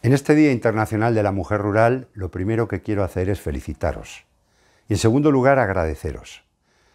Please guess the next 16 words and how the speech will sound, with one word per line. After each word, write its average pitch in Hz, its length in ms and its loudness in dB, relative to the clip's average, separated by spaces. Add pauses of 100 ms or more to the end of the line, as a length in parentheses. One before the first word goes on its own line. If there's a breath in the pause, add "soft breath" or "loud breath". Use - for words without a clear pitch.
(140)
Agradeceros 98 1040 0
el 90 180 -8
trabajo, 90 640 0 (400)
el 87 120 -10
esfuerzo, 92 520 -4
la 80 140 -2
dedicación, 80 760 -6 (840)
vuestro 104 320 -2
compromiso, 101 600 0
un 123 100 0
compromiso 123 640 0
inequívoco 95 800 -2 (680)
con 92 160 -6
nuestro 87 300 -6
mundo 90 300 0
rural 76 460 -4